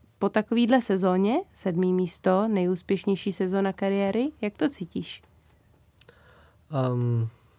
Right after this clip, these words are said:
Speaker 2: cítím to jako velmi kvalitní celkový výkon, protože na top deset bych si asi nikdy, eh, ani nepomyslel před začátkem té sezóny.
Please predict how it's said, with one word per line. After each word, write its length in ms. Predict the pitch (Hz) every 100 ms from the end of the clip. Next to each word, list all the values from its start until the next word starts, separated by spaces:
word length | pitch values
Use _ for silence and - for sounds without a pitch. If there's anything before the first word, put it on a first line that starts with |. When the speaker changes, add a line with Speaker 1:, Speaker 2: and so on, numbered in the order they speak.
| _ _ _ _ _ _ _ _ _
Speaker 2:
cítím 360 | - 135 131 131
to 60 | 135
jako 680 | 123 147 139 135 127 127 -
velmi 400 | 135 127 131 120
kvalitní 760 | 127 123 120 131 131 127 127 -
celkový 480 | - 127 120 131 127
výkon, 560 | 120 117 120 143 151 156
protože 560 | 120 117 120 113 113 143 139 - -
na 360 | 123 110 113 113
top 140 | 131
deset 380 | 117 120 120 123 117
bych 200 | 123 120
si 300 | - 127 120
asi 280 | 113 - 120
nikdy, 360 | 117 113 120 120
eh, 1200 | 117 - _ - - _ _ 123 113 110 110 110 110 -
ani 200 | 127 120
nepomyslel 580 | 117 113 120 107 - 110
před 220 | 107 117 110 - - 120
začátkem 580 | 113 107 110 110 117
té 140 | 107 117
sezóny. 540 | - 107 110 107 107